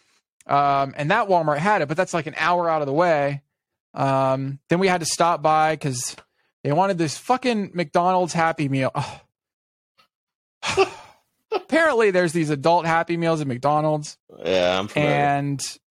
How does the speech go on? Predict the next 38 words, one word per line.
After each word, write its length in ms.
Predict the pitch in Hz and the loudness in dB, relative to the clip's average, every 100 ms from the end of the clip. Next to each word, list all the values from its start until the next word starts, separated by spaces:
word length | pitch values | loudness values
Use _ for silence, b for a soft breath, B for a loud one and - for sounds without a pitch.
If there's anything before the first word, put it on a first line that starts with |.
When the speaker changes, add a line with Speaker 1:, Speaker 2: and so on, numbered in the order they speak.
| _ _ - | _ _ -2
Speaker 1:
no 120 | 240 | 0
one, 200 | 440 294 | 2 2
like, 340 | 185 139 - - _ _ _ _ _ - | 0 -2 -6 -20 _ _ _ _ _ -4
ate 160 | 165 349 | -2 -2
anything? 440 | 415 427 480 480 480 _ _ _ _ _ _ _ _ _ _ - | -4 -6 -8 -10 -12 _ _ _ _ _ _ _ _ _ _ -2
Like, 100 | 185 | 2
Speaker 2:
They 60 | |
just 60 | 226 | 4
Speaker 1:
there 40 | |
Speaker 2:
wanted 120 | 151 117 | 4 2
the 60 | |
Speaker 1:
wasn't 80 | 262 | 2
Speaker 2:
toy? 300 | 110 151 240 _ _ _ _ - - - | 2 0 -2 _ _ _ _ -10 -10 -8
Speaker 1:
Just, 160 | 214 | -10
just 120 | 226 - | -10 -8
for 80 | 170 | -8
the 80 | |
toy. 280 | 131 101 123 - _ _ _ _ _ _ _ | -8 -10 -12 -16 _ _ _ _ _ _ _
Um, 100 | 143 | 0
Speaker 2:
I 320 | 143 143 143 143 | 2 2 2 2
mean, 160 | 180 | 0
'cause 160 | 190 160 | 0 2
the 60 | |
only 120 | 226 226 | 2 4
options 360 | 240 - 117 | 2 0 -4
are 60 | 110 | -2
Big 220 | 120 151 | 0 0
Macs 340 | 143 139 135 110 | 2 0 0 -6
and 300 | 104 101 - | -6 -8 -8
chicken 260 | 160 107 | -8 -4
nuggets. 280 | 131 101 - | -4 -4 -2
Speaker 1:
I 40 | 208 | 0
think 140 | 269 | 2
Speaker 2:
McDonald's 380 | 330 - 190 175 | 2 2 0 -2
Speaker 1:
Chad 0 | |
Speaker 2:
food 160 | - 170 | 0 4
Speaker 1:
tried 420 | 165 170 175 | 4 4 2
Speaker 2:
sucks. 120 | 165 | -2